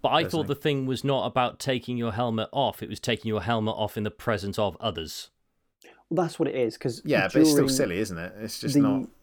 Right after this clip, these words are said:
Speaker 3: the episode where he's, um, oh, where he's protecting the village.
Speaker 1: Yes.
Speaker 3: He,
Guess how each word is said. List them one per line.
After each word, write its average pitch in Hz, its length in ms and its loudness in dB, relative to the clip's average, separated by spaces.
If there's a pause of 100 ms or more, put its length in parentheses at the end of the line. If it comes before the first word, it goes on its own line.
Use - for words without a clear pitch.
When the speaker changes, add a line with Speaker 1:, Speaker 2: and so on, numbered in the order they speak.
(180)
Speaker 3:
the 135 200 4
episode 127 760 -2
where 123 480 -2
he's, 123 460 0
um, 120 480 2 (1000)
oh, 117 360 2 (280)
where 135 120 6
he's 127 120 0
protecting 135 580 -2
the 120 80 2
village. 120 500 2 (420)
Speaker 1:
Yes. - 260 -4 (340)
Speaker 3:
He, 127 340 0